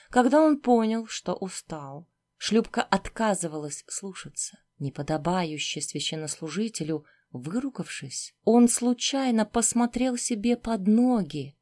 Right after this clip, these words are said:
и обомлел. Из-под стоящей напротив скамьи в лодку быстро набиралась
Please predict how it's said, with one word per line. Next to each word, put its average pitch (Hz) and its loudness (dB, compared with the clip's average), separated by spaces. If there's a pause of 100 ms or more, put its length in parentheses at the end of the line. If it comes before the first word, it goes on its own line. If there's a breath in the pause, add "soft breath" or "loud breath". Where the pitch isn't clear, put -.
(120)
и 202 2
обомлел. 190 0 (800)
Из-под 226 -2
стоящей 220 -4
напротив 214 -2
скамьи 214 -2
в 185 -4
лодку 220 -2
быстро 175 0
набиралась 170 -4